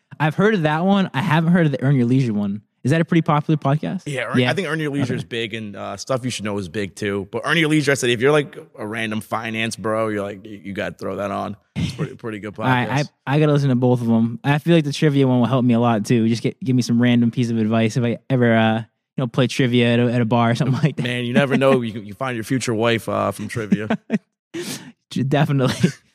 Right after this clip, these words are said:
Speaker 1: Uh, next question we got, favorite Instagram accounts. So again, could be same thing, could be, like, sports related, could be, um, just in general, some entertaining for you.
Speaker 2: Uh, I'll give a shout out to one of my, uh, one of my boys. He has a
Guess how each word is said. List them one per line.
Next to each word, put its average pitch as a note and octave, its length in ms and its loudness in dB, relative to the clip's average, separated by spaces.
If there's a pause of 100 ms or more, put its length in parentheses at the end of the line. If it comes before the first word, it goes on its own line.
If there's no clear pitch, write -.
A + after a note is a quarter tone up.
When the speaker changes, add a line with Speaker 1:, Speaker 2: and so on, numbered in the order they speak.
(260)
Speaker 1:
Uh, B2+ 300 2
next D#3 280 0
question F3 320 0
we D#3+ 80 2
got, C#3+ 320 0
favorite D#3 460 0
Instagram A#2+ 500 2
accounts. - 600 -2
So B2+ 260 2
again, D3+ 360 0
could F3 200 0
be D#3 80 2
same D#3 240 2
thing, C#3+ 300 2
could C#3+ 180 -2
be, C3+ 80 4
like, B2+ 120 2
sports - 380 0
related, B2 420 2
could C3 140 0
be, A#2+ 260 4
um, G#2+ 400 2
just B2+ 140 0
in A#2+ 140 0
general, A#2 260 2
some B2 160 0
entertaining A2 520 0
for G#2+ 160 -4
you. A2 140 -6 (140)
Speaker 2:
Uh, A2 440 -4
I'll B2 100 -4
give E3 140 0
a E3+ 60 4
shout D3+ 260 2
out D3 100 2
to C#3 80 -2
one C#3 120 4
of C3+ 60 4
my, B2 240 4
uh, G#2+ 360 2
one A#2 160 -4
of A#2 60 -2
my G#2 120 -2
boys. A2+ 480 -2
He B2+ 80 -2
has B2 140 -2
a A2 380 -2